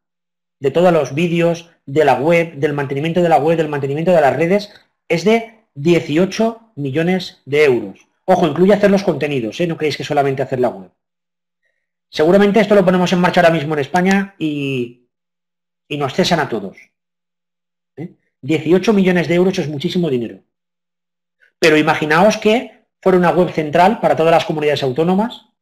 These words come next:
¿eh? Por un coste un poco inferior, seguramente ahora, ahora sería más barato esto. Pero imaginaos que el ministerio se lanzara con una web de este estilo. ¿Eh? Depende de lo que ahorre. Bueno, hay estudios bastante,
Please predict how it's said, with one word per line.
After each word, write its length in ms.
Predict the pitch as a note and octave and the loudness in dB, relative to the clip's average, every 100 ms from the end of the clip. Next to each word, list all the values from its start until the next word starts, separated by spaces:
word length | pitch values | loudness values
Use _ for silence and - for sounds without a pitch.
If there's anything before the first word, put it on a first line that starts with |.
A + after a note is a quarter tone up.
| _ _ | _ _
¿eh? 220 | E3+ G3 _ _ | -12 -12 _ _
Por 140 | - D3 | -4 -2
un 80 | |
coste 220 | D#3 E3 E3+ | 0 0 2
un 40 | |
poco 160 | D#3 D3+ | 2 0
inferior, 340 | C#3 C#3+ E3 | 0 0 0
seguramente 460 | D#3+ D3 D#3 D3 C#3+ | 0 0 0 0 2
ahora, 640 | C#3+ D3 C3+ A#2+ - _ _ _ _ _ _ _ _ _ _ _ _ _ _ _ - | 4 4 4 0 -12 _ _ _ _ _ _ _ _ _ _ _ _ _ _ _ -4
ahora 160 | B2 C#3 | 0 0
sería 220 | D#3+ D3 | 2 0
más 160 | C3+ A#2+ | 0 0
barato 320 | B2+ C3 C3 | 0 2 -2
esto. 380 | B2+ A3 - _ _ _ _ | -4 -10 -12 _ _ _ _
Pero 140 | - D#3+ | 0 2
imaginaos 400 | D#3+ D3+ F3 F3 | 2 0 0 2
que 60 | |
el 60 | G3+ | 4
ministerio 400 | G3 F3+ G#3 A3 | 4 2 0 0
se 120 | G#3+ | 0
lanzara 320 | E3+ F#3 F#3+ | 0 2 2
con 100 | F#3+ | 0
una 140 | F3 E3+ | -2 0
web 160 | F#3+ | 0
de 80 | F#3+ | 0
este 160 | - D3+ | -4 -8
estilo. 360 | - G2+ F#2+ _ _ _ _ _ _ _ | -8 -10 -12 _ _ _ _ _ _ _
¿Eh? 100 | F#3+ _ _ _ _ _ _ _ _ _ _ | -20 _ _ _ _ _ _ _ _ _ _
Depende 280 | C3+ D#3+ F#3+ | -6 0 4
de 60 | F#3 | 4
lo 120 | E3+ | 4
que 80 | C#3+ | 4
ahorre. 420 | D#3+ D3+ A2 - | 4 4 -2 -6
Bueno, 240 | D#3 D#3 C#3+ | -4 0 0
hay 100 | F3 | 0
estudios 380 | - F3 F3 | -2 -2 -2
bastante, 880 | E3 D3+ D#3+ D#3+ D#3 D3 C#3 _ _ | -2 -4 -4 0 2 2 -4 _ _